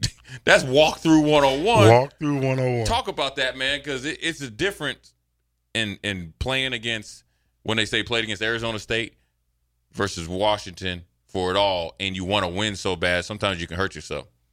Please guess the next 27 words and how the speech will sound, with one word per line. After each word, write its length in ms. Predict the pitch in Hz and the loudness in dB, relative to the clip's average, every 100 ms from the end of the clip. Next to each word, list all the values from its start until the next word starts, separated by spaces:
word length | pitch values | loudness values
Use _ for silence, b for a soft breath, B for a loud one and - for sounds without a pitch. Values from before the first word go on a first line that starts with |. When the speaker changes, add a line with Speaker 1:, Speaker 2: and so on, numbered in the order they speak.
| - | 0
Speaker 2:
Oh, 80 | 156 | 2
yeah. 220 | 110 87 - 107 | 2 -2 -6 0
I 40 | |
mean, 200 | 104 98 | 0 2
you, 100 | 120 - | 0 0
you, 120 | 131 139 | -2 0
you 100 | 127 | 0
can 60 | |
put 120 | - 113 | 2 2
a 40 | |
lot 180 | 104 101 | 2 0
of 60 | |
pressure 280 | 104 104 - | -2 -4 -4
on 80 | 87 | -8
yourself. 320 | 82 - 85 98 _ _ _ _ _ _ _ | -8 -10 -14 -16 _ _ _ _ _ _ _
But 120 | - 95 | -10 -8
the 100 | 101 | 2
thing 240 | 127 117 | 4 8
I 140 | 120 | 6
always 340 | 117 98 92 87 | 4 0 -2 -4
said 260 | - 92 | -4 -4
is 300 | 90 85 - - _ _ _ _ _ | -4 -6 -10 -16 _ _ _ _ _
one 200 | 101 113 | 0 0
play 320 | 107 101 95 - _ _ 98 | 0 -2 -4 -8 _ _ -2
at 100 | 90 | -2
a 60 | |
time. 240 | - 78 | -4 -8